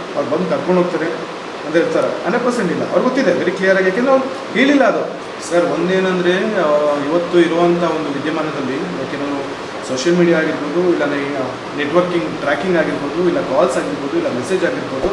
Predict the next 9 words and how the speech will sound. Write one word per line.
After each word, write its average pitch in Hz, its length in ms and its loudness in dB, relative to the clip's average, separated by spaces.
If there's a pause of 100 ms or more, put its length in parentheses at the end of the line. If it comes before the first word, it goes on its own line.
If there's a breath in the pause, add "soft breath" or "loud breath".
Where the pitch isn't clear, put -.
(400)
ಹಂಡ್ರೆಡ್ 190 260 2
ಪರ್ಸೆಂಟ್ 185 320 0
ಯಾವುದೋ 160 220 2
ಒಂದು 165 300 2
ಮೂಲೆಯಲ್ಲಿ 165 400 0
ಒಬ್ಬ 139 220 -4
ಮನುಷ್ಯ 175 300 0
ತಗಲಾಕೋತಾನೆ 151 540 0
ಅನ್ನೋದು 170 420 -4